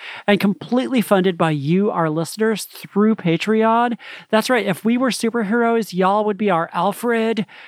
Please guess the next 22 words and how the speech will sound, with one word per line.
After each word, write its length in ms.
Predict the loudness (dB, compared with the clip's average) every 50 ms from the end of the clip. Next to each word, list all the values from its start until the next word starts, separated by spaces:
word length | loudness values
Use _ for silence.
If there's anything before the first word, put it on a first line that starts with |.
| -16 -8 -2
Y'all 340 | 0 2 2 4 2 2 0
would 200 | 0 -2 -4 -2
be 340 | -2 -2 0 0 0 -2 -2 -2
our, 500 | -2 -2 -2 0 -2 -2 -2 -2 -4 -4
you 240 | -6 -6 -4 -4 -2
know, 440 | -2 -2 -2 -2 -2 -4 -4 -6 -2 0
Jarvis. 580 | 2 4 4 2 2 0 0 -2 -2 -4 -4 -4
You 120 | -2 -2
would 100 | -2 0
be, 140 | 0 0 0
like, 300 | 0 0 0 -2 -4 -8 -18 -20 -20 -20 _ _ 0
building 360 | 2 4 4 4 2 0 0
our 100 | 0 0
superhero 560 | 0 -2 -4 -4 -2 0 0 2 2 2 0
costumes 720 | 0 0 0 0 0 -2 -2 -2 0 0 0 0 -2 -4 -6
and, 160 | -6 -6 -4
like, 160 | -4 -4 -4
keeping 300 | -2 -2 0 2 2 2
our 100 | 0 -2
superhero 920 | -2 -2 -4 -2 -2 -2 -2 0 0 2 2 2 2 0 0 0 -2 -4 -6
headquarters 640 | -4 -2 -2 -2 -2 0 0 0 2 0 -2 -4 -4
safe. 500 | -6 -4 -2 0 0 0 0 -4 -6 -12